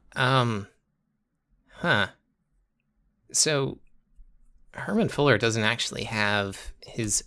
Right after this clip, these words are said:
own entry, 'cause we've never actually been able to collect much information about him. So, if it's about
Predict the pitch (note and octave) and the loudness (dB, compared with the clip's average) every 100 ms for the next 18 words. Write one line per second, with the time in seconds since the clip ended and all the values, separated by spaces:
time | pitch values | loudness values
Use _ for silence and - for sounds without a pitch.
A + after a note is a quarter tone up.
0 | - A2 A2+ A#2+ A#2+ A#2 A2 - _ _ | -6 -4 -2 0 0 -2 -4 -8 _ _
1 | _ - B2 C3 F3+ F#3+ E3+ - - B2 | _ -4 -2 -2 -2 -2 -4 -8 -4 0
2 | B2+ A#2+ B2 A#2 A#2 - A#2 A2+ G#2+ A2 | 0 0 -2 -4 -4 -4 -4 -4 -6 -10
3 | - - _ - - B2 A#2+ - A#2 G#2+ | -16 -20 _ -16 -12 -2 -2 -2 -6 -6
4 | - - A#2+ A2 A2 G#2+ A2+ G#2+ G2 - | -4 -4 -6 -8 -6 -4 -4 -6 -8 -10
5 | - F#2+ - _ _ _ _ _ _ _ | -10 -14 -16 _ _ _ _ _ _ _
6 | _ - - A2 G#2+ G2+ G2 - _ _ | _ -8 -4 -2 0 -2 -4 -10 _ _
7 | _ _ _ A2 - G#2+ - - - G#2+ | _ _ _ -8 -4 -4 -4 -8 -8 -8
8 | G#2 G#2 G2+ | -2 -2 -2